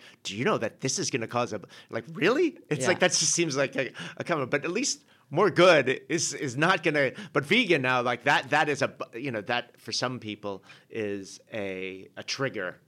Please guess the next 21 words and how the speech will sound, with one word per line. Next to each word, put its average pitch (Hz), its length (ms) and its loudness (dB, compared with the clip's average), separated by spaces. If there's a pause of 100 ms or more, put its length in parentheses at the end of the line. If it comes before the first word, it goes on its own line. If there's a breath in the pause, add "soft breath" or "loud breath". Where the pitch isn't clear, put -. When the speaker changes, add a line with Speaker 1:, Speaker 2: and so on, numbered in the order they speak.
(120)
Speaker 1:
or 151 60 -4
Speaker 2:
Mm-hmm. 135 180 0
Speaker 1:
trigger 135 240 0
word. 85 320 -6 (100)
But, 101 260 -4 (380 loud breath)
uh, 104 320 0 (160)
so 117 640 0 (220 soft breath)
it's 160 140 -2
just - 220 0 (120)
making 143 360 0
your 135 120 0
choices, 131 640 -4 (100)
uh, 110 520 -4
that 113 320 -4 (440)
are 104 500 -2 (600)
doing, 113 420 -8 (180)
doing 110 260 -6
more 117 180 -6
good. 113 420 -4 (200)
Uh, 98 380 -6 (920)
Speaker 2:
Yeah. 139 200 -8